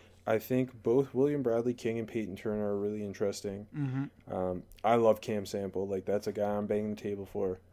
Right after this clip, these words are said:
Speaker 1: Boogie, Boogie Basham, we, we already talked a lot about him. And, and Jordan Smith might have the, the highest upside of anyone there.
Speaker 2: Yeah, no, for sure. I, again, th-, these, this group is split really well.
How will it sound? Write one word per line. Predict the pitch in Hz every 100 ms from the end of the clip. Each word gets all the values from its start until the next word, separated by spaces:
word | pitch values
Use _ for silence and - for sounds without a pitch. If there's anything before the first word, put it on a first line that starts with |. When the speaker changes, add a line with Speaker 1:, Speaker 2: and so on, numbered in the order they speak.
| - - - - - - -
Speaker 1:
Boogie, | - 143 156
Boogie | - 131 127 135
Basham, | 107 104 - 107 98 90
we, | 104
we | 95 90 101 98
already | 101
talked | 104 101 92
a |
lot | 95 95
about | 98 98
him. | 98 104 _ - -
And, | 131 143
and | 151
Jordan | 127 143 208
Smith | - 185 196 113
might | 113
have | 127
the, | 127 123 104 76
the | 113
highest | 107 117 120 127
upside | 123 131
of | 120
anyone | 120 120 120
there. | 139 165 - - -
Speaker 2:
Yeah, | 127 - - -
no, | 135
for | -
sure. | 131 117
I, | 160 220
again, | 196 220 127
th-, | 131 175 135 -
these, | 151 165 165
this | 143 147 -
group | 202
is | 160 -
split | - 123 117 - -
really | 120 117 107
well. | 101 -